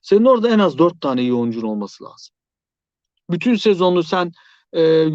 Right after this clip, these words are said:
Kerem'le Yunus'la tamamlayacağını mı zannediyorsun? Bu bağlamda açıkçası güzel bir hamle olduğunu,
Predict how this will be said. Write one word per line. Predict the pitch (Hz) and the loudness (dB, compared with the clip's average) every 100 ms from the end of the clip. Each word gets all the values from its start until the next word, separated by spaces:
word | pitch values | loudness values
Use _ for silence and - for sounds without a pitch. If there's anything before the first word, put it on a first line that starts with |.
| 160 - | -6 -4
Kerem'le | 180 175 170 | -4 -2 -2
Yunus'la | 165 175 170 - | -2 -4 -6 -8
tamamlayacağını | 170 160 160 170 165 202 208 | -8 -6 -4 -4 -4 -4 -4
mı | 151 | -6
zannediyorsun? | 113 107 - _ _ _ _ _ _ | -10 -12 -18 _ _ _ _ _ _
Bu | 185 | -2
bağlamda | 214 208 202 196 202 220 - _ | 0 0 0 0 0 -2 -10 _
açıkçası | 185 175 202 - 165 208 208 - _ _ _ | -8 -6 -6 -6 -4 -4 -6 -10 _ _ _
güzel | 131 160 220 214 190 | -8 -2 0 0 -4
bir | 165 | -2
hamle | 170 170 160 | -2 -2 -2
olduğunu, | 147 143 185 214 | -2 -2 -2 -2